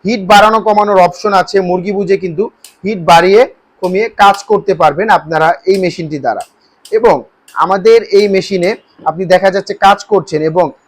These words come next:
আপনার বাসার ভোল্টেজ আপ ডাউন করছে, সেক্ষেত্রে আমাদের মেশিনে কিন্তু ফেজ আছে। ভোল্টেজ আপ ডাউন করলে মেশিনের ভিতরে যে কয়েলগুলো থাকে, সে কয়েলগুলো জ্বলার কোনো সম্ভাবনা থাকবে না, কারণ ফেজ থাকবে,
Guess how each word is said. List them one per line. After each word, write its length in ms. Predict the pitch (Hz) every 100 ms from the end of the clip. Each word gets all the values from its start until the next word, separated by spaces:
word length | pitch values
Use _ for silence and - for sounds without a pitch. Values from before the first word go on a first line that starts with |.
| -
আপনার 220 | 156 180
বাসার 340 | 165 160 190
ভোল্টেজ 400 | 147 165 175 202
আপ 240 | 196 175 170
ডাউন 160 | 170
করছে, 280 | 151 147 196
সেক্ষেত্রে 500 | - 202 202 - 202 - _ _ -
আমাদের 320 | 160 175 180
মেশিনে 380 | 175 - 196 196
কিন্তু 300 | 185 165 220
ফেজ 380 | - 190 208 208
আছে। 220 | 160 147
ভোল্টেজ 300 | 151 165 185
আপ 120 | 175
ডাউন 220 | 165 190
করলে 220 | 185 190
মেশিনের 400 | 190 170 185 190
ভিতরে 300 | 160 165 190
যে 120 | 185 180
কয়েলগুলো 480 | 175 190 208 220
থাকে, 320 | 208 190 170 - _ _
সে 120 | -
কয়েলগুলো 460 | 175 190 214 214 220
জ্বলার 320 | 185 190 202
কোনো 140 | 208 202
সম্ভাবনা 440 | 185 185 190 196
থাকবে 260 | 185 170 202
না, 60 |
কারণ 280 | 208 190 196 -
ফেজ 220 | 214 220 -
থাকবে, 360 | 180 151 175